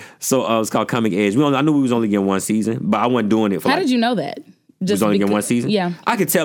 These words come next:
Speaker 1: and, and, and the executive producer kept at the stack with me. He like, "We probably
Speaker 2: Okay.
Speaker 1: gonna get one season, but, but just
Speaker 2: Okay.
Speaker 1: go get your foot in the door."
Speaker 2: Yeah.
Speaker 1: You know what I mean? 'Cause the
Speaker 2: Yeah.
Speaker 1: executive producer called me and asked me to do the show. And at first I was reluctant to do the show 'cause it wasn't major network. And, uh, I don't, I hate to say it like that. It wasn't, like, N B C, A B C, it wasn't major net-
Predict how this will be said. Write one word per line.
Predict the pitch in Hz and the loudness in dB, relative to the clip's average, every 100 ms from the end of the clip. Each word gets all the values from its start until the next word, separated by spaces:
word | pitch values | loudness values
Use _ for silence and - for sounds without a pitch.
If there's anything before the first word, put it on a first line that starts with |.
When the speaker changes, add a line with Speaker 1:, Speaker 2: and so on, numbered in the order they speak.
| 160 | 0
Speaker 1:
and, | 170 | 0
and, | 160 165 | 0 0
and | 160 156 151 | 2 0 0
the | - | 0
executive | 139 117 139 110 | 0 0 0 0
producer | 127 127 | 0 0
kept | 107 107 | -2 -2
at | 95 | -2
the | |
stack | - 107 92 | -2 -2 -2
with | 80 | -6
me. | 71 - _ - | -8 -12 _ -2
He | 127 | 0
like, | - | 2
"We | |
probably | - | 0
Speaker 2:
Okay. | 98 | -2
Speaker 1:
gonna | 78 | -2
get | 78 | -4
one | 76 67 | -4 -6
season, | - 69 71 76 | -6 -8 -6 -2
but, | 82 87 | 0 0
but | 101 | 0
just | 117 | 0
Speaker 2:
Okay. | - | 0
Speaker 1:
go | 98 | -2
get | 87 | 0
your | 90 | 0
foot | 107 | 0
in | 90 | 0
the | |
door." | 80 62 - | -2 -4 -2
Speaker 2:
Yeah. | 208 202 160 160 | 0 0 0 2
Speaker 1:
You | 131 | 2
know | |
what | 127 | 2
I | 123 | 0
mean? | 127 | 0
'Cause | 120 | 0
the | 92 | 0
Speaker 2:
Yeah. | 147 | 0
Speaker 1:
executive | 151 123 117 | 0 0 0
producer | 90 113 101 | 0 0 -2
called | 117 113 107 | -2 0 0
me | 95 87 - | -2 -2 -6
and | - | -4
asked | 95 107 98 | -2 -2 -2
me | 95 | -2
to | 85 | 0
do | 80 | 0
the | 82 | 0
show. | - 78 - - - | -2 -4 -6 -16 -2
And | 107 | 0
at | |
first | 135 139 | 2 0
I | 127 | 0
was | 113 | 0
reluctant | 92 117 123 101 | 0 0 0 -2
to | |
do | 95 95 | 0 0
the | |
show | 87 98 | 0 -2
'cause | 87 92 | 0 0
it | 101 | 2
wasn't | 101 90 | 0 0
major | 107 110 87 | 0 0 0
network. | 85 71 65 - _ _ _ | -2 -4 -8 -12 _ _ _
And, | - 98 | -2 0
uh, | 92 | 0
I | 87 | 0
don't, | 85 120 123 110 | -2 0 0 0
I | |
hate | 113 | -2
to | 101 | -2
say | - 120 | 0 0
it | |
like | 104 85 | 0 0
that. | 90 | 0
It | |
wasn't, | 101 98 95 | 0 2 0
like, | 85 | -2
N | 78 98 | -2 -2
B | 95 | 0
C, | - 92 | -2 0
A | 92 | 0
B | 90 | -2
C, | 95 | 0
it | |
wasn't | 95 87 | 0 0
major | 87 98 214 | 0 2 2
net- | 196 | 0